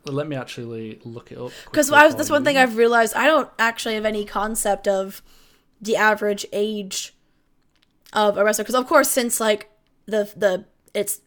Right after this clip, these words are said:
Speaker 2: very fake in W W E, I'm sure as long as they maintain their outward appearance, like, you know,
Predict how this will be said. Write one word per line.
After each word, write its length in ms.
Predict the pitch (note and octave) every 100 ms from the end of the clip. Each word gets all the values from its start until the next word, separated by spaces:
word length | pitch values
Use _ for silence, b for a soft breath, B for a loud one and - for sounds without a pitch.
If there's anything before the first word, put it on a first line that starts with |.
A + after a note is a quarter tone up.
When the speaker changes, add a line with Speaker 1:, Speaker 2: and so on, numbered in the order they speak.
| -
Speaker 2:
very 280 | G#3 F3+
fake 380 | G3 G#3+ F#3+ F#3+
in 140 | - G3+
W 280 | G3 G3 G3+
W 360 | A3+ G3 G#3
E, 320 | C4+ A#3+ G#3 F#3+
I'm 100 | G#3
sure 200 | A3 G3+
as 100 | G3+
long 220 | G3+ G3+
as 80 | G3
they 120 | G3+
maintain 680 | G3+ G#3 G#3+ A3 G#3 G#3 G3+
their 200 | F#3+ -
outward 480 | G#3+ E3 G3+ G3+ G3+ b b b _
appearance, 640 | G#3+ - D#4+ C4+ A3+ C4+ B3+
like, 140 | A#3
you 80 | A#3+
know, 240 | A3 D#4